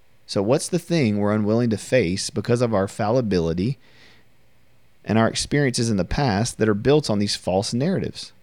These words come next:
Is this an affair? Is it being hurt again? Is it losing a child? Is it getting cancer? Is it our own moral failure? What is it that we're so terrified to look at?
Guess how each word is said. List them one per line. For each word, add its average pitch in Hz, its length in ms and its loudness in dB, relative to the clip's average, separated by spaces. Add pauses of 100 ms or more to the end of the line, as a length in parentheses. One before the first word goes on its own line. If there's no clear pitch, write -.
(1300)
Is 107 140 0
this 113 180 0
an 92 80 -2
affair? 143 640 0 (480)
Is 107 100 -2
it 95 140 0
being 85 220 -2
hurt 151 340 -2
again? 165 340 0
Is 110 160 0
it - 80 -8
losing 95 300 -2
a - 40 -6
child? 131 480 -2
Is 101 120 -2
it 82 60 -4
getting 76 260 -6
cancer? 151 560 -4 (440)
Is 104 140 -4
it 98 100 0
our 87 200 -4 (100)
own 117 220 2
moral 170 260 2
failure? 165 400 0
What 127 200 2
is 160 140 2
it 110 140 0
that 110 80 0
we're 98 140 -2
so 120 240 0
terrified 120 540 0
to 123 60 -2
look 175 280 -2
at? 85 200 -6